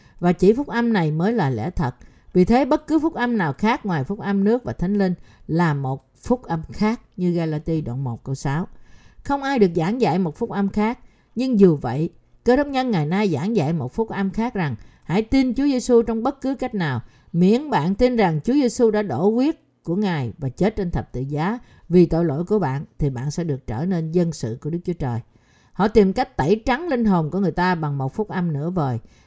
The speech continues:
khiến họ tin nơi Chúa Giêsu cho dù họ vẫn là tội nhân, chỉ đáng bị quăng vào hỏa ngục. Tốt hơn họ đừng giảng dạy phúc âm của họ, vì phúc âm mà họ tin và giảng dạy là một phúc âm giả. Vì thế, họ càng giảng dạy phúc âm của họ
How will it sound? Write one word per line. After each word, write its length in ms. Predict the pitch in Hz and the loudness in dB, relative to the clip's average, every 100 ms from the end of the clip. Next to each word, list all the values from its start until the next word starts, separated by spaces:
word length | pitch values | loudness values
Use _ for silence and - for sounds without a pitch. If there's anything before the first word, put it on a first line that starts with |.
| _ - | _ -2
khiến 260 | 262 330 | -2 0
họ 420 | 277 160 151 160 | -2 0 0 -2
tin 500 | 180 _ - 254 247 | -4 _ 0 2 2
nơi 180 | 240 226 - | 2 2 2
Chúa 200 | 233 277 | 0 2
Giêsu 460 | 240 208 214 208 202 | 4 4 4 4 4
cho 100 | - | 2
dù 240 | 233 185 143 | 2 4 2
họ 160 | 143 | 0
vẫn 240 | 156 131 190 | -4 -4 -4
là 100 | 127 | -4
tội 260 | - 120 | -6 -4
nhân, 240 | 170 170 160 - - _ - | -2 -4 -4 -10 -20 _ 0
chỉ 140 | 170 | 2
đáng 320 | 208 226 269 | 2 0 0
bị 120 | 185 | -2
quăng 380 | 147 190 190 185 | 0 -2 0 0
vào 220 | 147 120 113 | -2 -4 -4
hỏa 140 | 143 | -4
ngục. 240 | 180 127 - _ _ _ _ - | -2 -4 -8 _ _ _ _ -2
Tốt 200 | 220 294 | 2 2
hơn 260 | 247 220 190 | 2 0 0
họ 160 | 156 | -2
đừng 200 | 160 147 | -2 -2
giảng 280 | 135 117 202 | -4 -4 -2
dạy 160 | 147 117 | -4 -4
phúc 180 | - - | -6 -6
âm 240 | 170 170 | -6 -6
của 140 | 143 | -4
họ, 280 | 165 120 127 - - - - | -4 -4 -8 -12 -20 -20 2
vì 140 | 185 190 | 6 6
phúc 140 | 277 | 4
âm 280 | - 247 233 | -2 0 2
mà 60 | |
họ 160 | 151 143 | 2 0
tin 340 | - 226 240 | 4 4 6
và 100 | 202 | 2
giảng 280 | 139 98 208 | -2 -4 -2
dạy 200 | 170 127 | -2 -2
là 100 | 151 | -4
một 180 | 135 117 | -4 -8
phúc 140 | - | -8
âm 160 | - 175 | -6 -4
giả. 400 | 143 113 110 196 - - _ - | -4 -6 -6 -6 -8 -20 _ 0
Vì 120 | 165 | 2
thế, 180 | 233 277 | 4 2
họ 140 | 190 | 0
càng 320 | 180 180 165 | 0 -2 0
giảng 260 | 156 175 247 | -2 -2 -2
dạy 140 | 139 | -2
phúc 140 | 160 240 | -4 -4
âm 200 | 214 208 | -4 -2
của 120 | 214 | -2
họ 260 | 175 139 | -2 -4